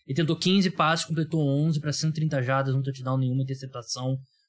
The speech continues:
oitenta e nove ponto seis a nota dele lá no, no Pro Football Focus. É, se bandar o C J Gardner-Johnson, se ele não chegar, é um problema, mas eu acho que ele vai ter um papel muito grande, é, como parte ali do, do esquema contra o Travis Kelce.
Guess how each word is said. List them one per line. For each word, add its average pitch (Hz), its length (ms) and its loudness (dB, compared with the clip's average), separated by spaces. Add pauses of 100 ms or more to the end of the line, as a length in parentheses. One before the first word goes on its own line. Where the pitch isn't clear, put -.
(100)
oitenta 131 240 -2
e 135 40 2
nove 135 180 2
ponto 135 160 0
seis 127 420 -2
a 117 320 -2
nota 113 240 -10
dele 117 180 -6
lá 117 140 -4
no, 120 220 -2
no 117 120 -4
Pro 120 180 -8
Football 117 440 -8
Focus. 135 640 -2 (380)
É, 113 180 -4
se - 200 -2
bandar 190 460 4
o 196 60 0
C 196 100 -4
J 156 140 0
Gardner-Johnson, 147 800 0
se - 220 -4
ele 170 120 2
não 170 160 0
chegar, 139 680 -2 (460)
é 131 80 -2
um 135 120 2
problema, 135 500 0
mas 113 200 -10
eu 120 160 -4
acho 120 180 -6
que 127 60 -14
ele 127 60 -6
vai 127 100 -2
ter 127 80 -6
um 120 40 -6
papel 131 180 -2
muito 127 220 -2
grande, 131 560 -2 (380)
é, 117 180 -2
como 147 260 0
parte 143 400 0
ali 127 160 0
do, 127 200 -2
do 127 100 -6
esquema 131 340 -2
contra 131 280 -4
o - 20 -2
Travis 131 300 -4
Kelce. - 420 -12